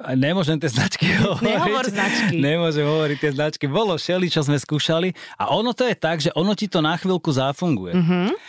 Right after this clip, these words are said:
Speaker 1: A rovnako to bolo aj tak, že máme kamarátov, že aj kamošku, nebudem menovať, aj v Čechách, tanečničku skvelú a ona chytila tú vegánsku vlnu, že ona bude vegánka, neviem čo, a potom nám na jednom festivale odpadla, keď sa prebrala, tak utekala do stánku s rezňami a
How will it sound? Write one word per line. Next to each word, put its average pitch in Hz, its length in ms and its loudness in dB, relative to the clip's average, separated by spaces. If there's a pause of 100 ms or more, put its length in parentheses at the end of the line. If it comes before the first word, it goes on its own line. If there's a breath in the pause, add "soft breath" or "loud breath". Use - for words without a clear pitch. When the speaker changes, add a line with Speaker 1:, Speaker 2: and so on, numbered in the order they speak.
(280 loud breath)
Speaker 1:
A 117 260 0
rovnako 165 400 0
to 180 140 -2
bolo 170 240 0
aj 165 180 2
tak, 156 260 0
že 147 360 2
máme 147 320 2
kamarátov, 139 640 0
že 120 220 0
aj 113 160 0
kamošku, 120 480 -2
nebudem 117 320 2
menovať, 120 380 2
aj 110 200 0
v 101 120 -6
Čechách, 131 520 0
tanečničku 120 720 0
skvelú 107 480 0
a 104 80 0 (200)
ona 107 220 0 (240)
chytila 113 460 -2
tú 113 160 -2
vegánsku 113 560 -2
vlnu, 107 280 2
že 104 120 0
ona 104 240 2
bude 101 240 -2
vegánka, 101 640 0
neviem 98 380 0
čo, - 180 -2
a 98 100 0
potom 104 300 -2
nám 104 140 0
na 104 100 0
jednom 104 240 0
festivale 104 580 -2
odpadla, 101 440 -2
keď 107 160 -4
sa 104 100 -2
prebrala, 101 500 -2
tak 98 160 -4
utekala 101 540 -2
do 101 140 -4
stánku 104 340 -4
s 98 80 -2
rezňami 101 560 0
a 92 160 -6